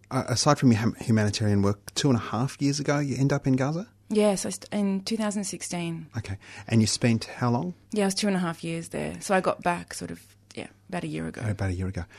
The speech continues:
Speaker 1: So two and a half years in Gaza. Okay, day one, getting there, how, how was that?
Speaker 2: So, um, I was really lucky, I think, because, and that's something that I've found having met many Palestinians who've not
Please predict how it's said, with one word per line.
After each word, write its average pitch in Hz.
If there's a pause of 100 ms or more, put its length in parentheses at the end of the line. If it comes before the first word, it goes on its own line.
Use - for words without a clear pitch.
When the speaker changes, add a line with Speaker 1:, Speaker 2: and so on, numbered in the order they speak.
(180)
Speaker 1:
So -
two 143
and 123
a 107
half 113
years 107
in 104
Gaza. 101 (240)
Okay, -
day 113
one, 92 (100)
getting 101
there, 92
how, 95
how 104
was 92
that? 90 (520)
Speaker 2:
So, 269
um, 240 (480)
I 262
was 349
really 233
lucky, 185
I 185
think, 196
because, 202 (260)
and 220
that's 262
something 247
that 202
I've 180
found 185
having 180
met 170
many 196
Palestinians 180
who've 190
not 175